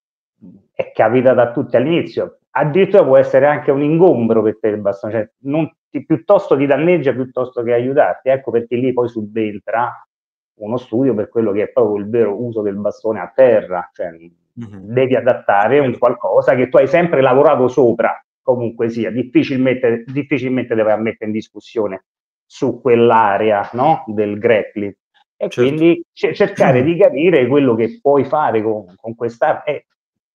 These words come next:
Speaker 1: diciamo, di cose ne possono fare tante, ma poi negli anni ci sono state varie evoluzioni. Io credo che il,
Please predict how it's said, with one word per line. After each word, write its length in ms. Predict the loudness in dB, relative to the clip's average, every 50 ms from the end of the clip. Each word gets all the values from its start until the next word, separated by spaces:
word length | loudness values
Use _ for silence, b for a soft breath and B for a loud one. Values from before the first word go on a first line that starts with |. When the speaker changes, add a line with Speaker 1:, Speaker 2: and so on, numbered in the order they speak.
| _ _ _
Speaker 1:
diciamo, 460 | _ -14 -14 -2 0 0 0 0 0 -2
di 100 | -2 2
cose 280 | 2 2 0 0 -2
ne 120 | -2 -2 0
possono 460 | -2 -2 -4 -4 -10 -14 -14 -14 -8
fare 300 | -6 -4 -4 -4 -6 -6
tante, 400 | -4 -4 -4 -4 -4 -4 -6 -6
ma 260 | -4 -4 -8 -10 -14 _ _ _ _ _ _ _ _ _ _ _
poi 200 | 0 0 2 2
negli 260 | -2 -2 0 0 2
anni 340 | 2 2 2 2 0 -2 -2
ci 120 | -4 -6
sono 260 | -4 -4 -4 -4 -4
state 440 | -6 -4 -2 0 0 2 2 2 2
varie 300 | 4 2 2 2 2 0
evoluzioni. 920 | 0 0 -2 -4 -6 -8 -12 -10 -4 0 0 0 0 0 -4 -8 -12 -16 -18 _ _ _ _ _ _ _ _ _
Io 200 | 2 2 4 4
credo 280 | 4 4 2 2 2 0
che 100 | 0 0
il, 680 | 0 0 0 -2 -2 -4 -4 -4 -6 -10 -12 -16 -16